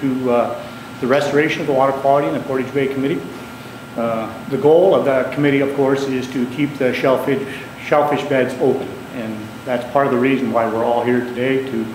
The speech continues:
maintain water quality and get those shellfish beds open. Uh, the members of our Shellfish Committee that we right now have are Fred Lickel,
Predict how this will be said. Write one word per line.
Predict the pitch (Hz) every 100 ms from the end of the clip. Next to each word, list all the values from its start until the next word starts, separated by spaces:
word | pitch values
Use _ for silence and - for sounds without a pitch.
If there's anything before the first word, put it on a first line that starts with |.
| - - -
maintain | 127 123 123 127 123
water | 123 135 123
quality | 131 139 135
and | 110 117
get | 120 120
those | 120
shellfish | - 120 110 110 101
beds | 123 117 - 143
open. | 135 - - - - - - - - - -
Uh, | 107 101 101 - - -
the | 123
members | 151 190 190 143
of | 127
our | 135 127 120
Shellfish | - 143 139 139 135
Committee | 139 131 143
that | 127 131
we | 131 120
right | 120 131 127 143
now | 127
have | 117 143 151 139
are | 123 113 -
Fred | - 143
Lickel, | 135 160 160 165